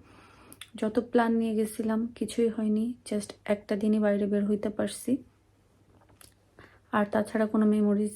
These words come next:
নাই ভালো। আহ, মানে, কোনো রকম বাইরে বের হওয়া হইছে, কোনো কিছুই হয় নাই।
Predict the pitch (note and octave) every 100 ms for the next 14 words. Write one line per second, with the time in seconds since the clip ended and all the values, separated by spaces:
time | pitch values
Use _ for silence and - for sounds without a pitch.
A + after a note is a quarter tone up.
0 | - A3 B3 - - G3+ G#3 G#3+ A#3+ -
1 | - - - - - - G#3 G#3 G3+ G#3
2 | G#3+ G#3+ G#3 G#3 G#3+ G#3 G#3 G#3 G#3+ G#3
3 | G#3 G#3 G3+ G3+ G#3 A3 G#3+ G#3+ G#3 -
4 | B3+ B3+ G3+ G3+ G3+ G#3 A3+ A3+ A3+ A3
5 | G#3+ B3